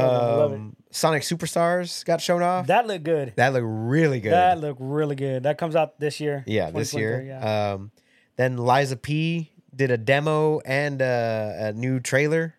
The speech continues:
Speaker 1: Yup.
Speaker 2: Uh, right, so the demo is out now on P C and consoles. Did you play at
Speaker 1: I
Speaker 2: all?
Speaker 1: have
Speaker 2: No,
Speaker 1: not
Speaker 2: right?
Speaker 1: played the
Speaker 2: Yeah,
Speaker 1: demo,
Speaker 2: exactly,
Speaker 1: but I
Speaker 2: no.
Speaker 1: know it's out. Um, what I like about that game is it gives you a ton of choices in the game so that you can either tell the truth or lie.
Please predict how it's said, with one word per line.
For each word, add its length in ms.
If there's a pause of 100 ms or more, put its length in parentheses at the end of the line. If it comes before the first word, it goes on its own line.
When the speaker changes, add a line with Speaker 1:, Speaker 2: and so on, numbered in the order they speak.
Speaker 1:
Yup. 360 (360)
Speaker 2:
Uh, 240
right, 160
so 80
the 100
demo 280
is 80
out 180
now 180
on 80
P 140
C 160
and 80
consoles. 320
Did 100
you 80
play 400
at 80
Speaker 1:
I 80
Speaker 2:
all? 120
Speaker 1:
have 120
Speaker 2:
No, 80
Speaker 1:
not 120
Speaker 2:
right? 80
Speaker 1:
played 140
the 60
Speaker 2:
Yeah, 120
Speaker 1:
demo, 120
Speaker 2:
exactly, 320
Speaker 1:
but 140
I 60
Speaker 2:
no. 100
Speaker 1:
know 40
it's 120
out. 240 (320)
Um, 460
what 160
I 60
like 200
about 240
that 180
game 220
is 220 (260)
it 140
gives 260
you 80
a 60
ton 240
of 80
choices 640 (360)
in 160
the 80
game 360 (360)
so 180
that 120
you 120
can 240 (280)
either 200
tell 220
the 100
truth 220
or 100
lie. 320